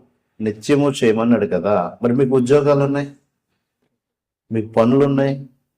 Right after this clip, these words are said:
బాధ్యతలు ఉన్నాయి. దాన్నే మనం చూస్తే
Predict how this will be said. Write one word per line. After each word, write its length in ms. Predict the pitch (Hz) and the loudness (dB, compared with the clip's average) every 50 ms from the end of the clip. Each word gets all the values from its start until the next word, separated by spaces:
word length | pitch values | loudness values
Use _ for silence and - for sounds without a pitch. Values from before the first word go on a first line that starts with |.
| _ _ _ _ _ _ _ _ _ _ _ _ | _ _ _ _ _ _ _ _ _ _ _ _
బాధ్యతలు 640 | 92 95 98 107 120 117 107 120 135 135 147 139 135 | -2 0 2 2 2 2 2 0 2 2 4 4 4
ఉన్నాయి. 420 | 135 135 135 135 135 135 135 - - - _ _ _ _ _ _ _ _ _ _ _ _ _ _ - | 4 4 4 2 0 0 -2 -6 -12 -20 _ _ _ _ _ _ _ _ _ _ _ _ _ _ -4
దాన్నే 880 | 98 110 107 131 180 208 208 185 143 117 98 101 113 127 139 - - - - _ _ _ _ _ _ _ _ _ - | -2 0 2 4 4 4 4 4 4 4 4 4 2 0 0 -2 -6 -10 -18 _ _ _ _ _ _ _ _ _ 2
మనం 200 | 120 117 117 113 | 2 4 4 2
చూస్తే 760 | 113 - 123 123 - - - 139 104 87 82 82 - - - | 2 0 -2 -2 -2 2 4 4 6 6 4 2 -2 -8 -14